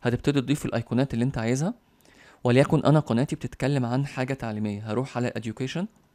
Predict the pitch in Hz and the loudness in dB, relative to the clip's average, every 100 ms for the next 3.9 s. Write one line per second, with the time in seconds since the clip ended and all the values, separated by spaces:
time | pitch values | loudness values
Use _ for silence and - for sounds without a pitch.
0 | _ _ _ _ _ _ _ - 123 147 | _ _ _ _ _ _ _ -2 2 4
1 | 143 117 120 135 127 135 123 120 120 131 | 2 0 0 0 -2 -2 -2 -2 -4 -4
2 | 123 113 127 147 147 _ _ _ _ _ | -2 0 -2 -4 -10 _ _ _ _ _
3 | _ _ - 113 110 - 123 120 123 | _ _ -8 -4 -2 -2 0 0 -2